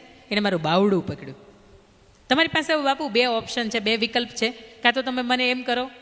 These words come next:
મારી સાથે જેના સગપણ થઈ ગયા છે એ છોકરાનું નામ હતું નાનકો, એને તમે સંદેશો મોકલાવો, કાં તો મને ઝેરનો કટોરો ભરીને મને પાઈ દે, અને કાં તો તમે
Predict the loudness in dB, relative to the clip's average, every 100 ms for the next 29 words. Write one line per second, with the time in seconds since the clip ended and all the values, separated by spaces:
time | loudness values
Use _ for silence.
0 | -4 -2 0 -2 -2 -2 -2 -2 -4 -4
1 | -4 -2 -2 0 -2 -2 -4 -2 -2 -2
2 | -4 -4 0 2 0 -6 -8 -10 -20 -20
3 | -20 -20 -6 -2 0 0 -2 -2 -2 -2
4 | -2 -2 0 0 0 -2 -2 -6 -6 -2
5 | -2 -2 -4 -4 -4 -4 -4 -2 -2 -2
6 | -4 -2 2 2 0 -6 -12 -18 -20 -20
7 | -20 -20 -20 -20 -20 -20 _ _ _ _
8 | _ _ -2 4 4 2 -2 0 -2 -2